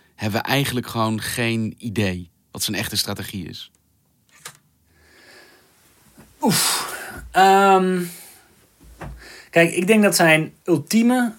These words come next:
Speaker 2: strategie is premier blijven, aan de macht blijven. Johnson is niet premier geworden om een zomer en een herfst in ten Downing Street te wonen. Hij wil jarenlang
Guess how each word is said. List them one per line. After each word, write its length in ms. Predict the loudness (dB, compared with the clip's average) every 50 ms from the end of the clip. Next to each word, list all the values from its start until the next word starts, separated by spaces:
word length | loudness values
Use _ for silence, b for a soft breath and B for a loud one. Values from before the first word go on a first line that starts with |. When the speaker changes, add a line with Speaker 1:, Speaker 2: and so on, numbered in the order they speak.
| -16 -10
Speaker 2:
strategie 760 | -10 -8 -4 -2 -2 -2 -2 -4 -4 -2 2 2 2 2 0 -6 _ _ _ _ _ _ -20 _
is 240 | -2 -2 -2 -2 -2
premier 380 | -2 0 2 4 4 4 4
blijven, 420 | 4 2 0 -2 -2 -6 -10 -14 -18 _ _ _ _
aan 140 | 0 2 2
de 60 | 4
macht 260 | 6 4 4 4 2
blijven. 400 | 0 0 0 0 -2 -4 -10 -16 _ b b b b b b b b b _ -20 -16
Johnson 460 | -10 2 4 6 6 6 4 2 0 0
is 200 | 0 0 2 2
niet 480 | 2 2 2 0 0 -4 -4 -6 -8 _ _ _ -20 -8
premier 380 | -2 0 4 4 6 4 4
geworden 460 | 2 0 0 2 4 4 4 4 2 2
om 460 | 0 0 0 0 0 -2 -4 -4 -8 -12 _ _ _ _ _ _
een 140 | -4 -2 2
zomer 560 | 6 6 8 8 8 6 6 4 4 2 0
en 100 | 0 0
een 100 | 0 2
herfst 720 | 2 4 4 4 4 2 0 0 -4 -4 -6 -6 -8 -8 _ _ _ _ _ _ _
in 200 | -6 -6 -4 0
ten 220 | 2 2 2 4
Downing 320 | 6 6 6 6 4 0
Street 340 | -2 -2 -4 -4 -4 -4 -6
te 100 | -6 -4
wonen. 300 | -2 0 0 0 0 0
Hij 200 | 2 2 4 4
wil 460 | 4 6 6 6 6 6 4 2 b b b b b b b b b b b
jarenlang 720 | 2 4 6 6 6 6 6 6 6 6 6 4 2 -2